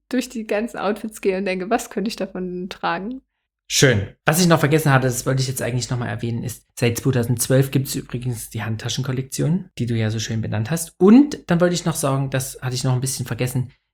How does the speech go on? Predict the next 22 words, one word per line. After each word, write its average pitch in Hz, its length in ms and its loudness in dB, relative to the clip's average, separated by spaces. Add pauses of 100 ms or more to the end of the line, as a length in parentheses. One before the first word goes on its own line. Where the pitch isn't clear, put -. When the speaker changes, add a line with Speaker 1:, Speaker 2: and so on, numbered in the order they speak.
Speaker 2:
dass 113 320 -2 (240)
zweitausendzweiundzwanzig 120 1600 0 (280)
Manfred 110 680 -4
Thierry 117 260 -2
Mugler 113 340 -2
verstorben - 600 -6
ist. - 380 -12 (240)
Speaker 1:
Oh, 233 400 4 (100)
okay. 254 480 -2
Speaker 2:
Ja, 110 160 -2
also 131 300 2
er 147 160 4
ist - 240 -6 (160)
quasi 147 380 -2
in 139 60 0
das 135 120 0
Unternehmen 139 460 2
nur 139 180 -2
noch 139 320 -2
als 127 200 -4
Berater 139 420 0
zurückgekehrt, 160 680 0